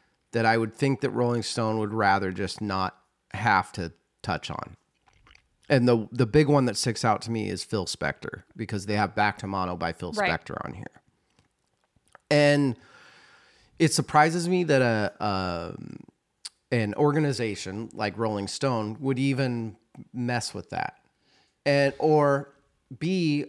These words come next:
Speaker 1: are they, are they relying on the type of people that pay attention to Rolling Stone as being such surface level music fans that they're not even gonna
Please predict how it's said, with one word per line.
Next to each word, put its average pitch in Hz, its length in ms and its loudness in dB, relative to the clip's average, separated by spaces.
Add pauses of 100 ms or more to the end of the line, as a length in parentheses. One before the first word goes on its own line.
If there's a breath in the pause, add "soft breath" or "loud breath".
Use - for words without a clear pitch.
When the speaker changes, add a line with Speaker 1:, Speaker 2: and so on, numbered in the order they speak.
Speaker 1:
are 143 140 4
they, 135 540 2 (540)
are 135 140 2
they 139 160 2
relying 135 840 2 (120)
on 120 520 0 (140)
the 113 360 -8
type 123 360 -2
of 127 120 -4
people 117 400 -4
that 110 200 -6
pay 117 200 -4
attention 110 500 -8
to 110 160 -10
Rolling 101 400 -6
Stone 131 680 0 (800 soft breath)
as 117 180 0
being 123 280 -2
such - 360 -4
surface 151 720 -2
level 110 420 0
music 110 520 -2
fans 98 500 -4
that - 220 -6
they're 131 160 2
not 151 180 2
even 123 240 -4
gonna 117 240 -6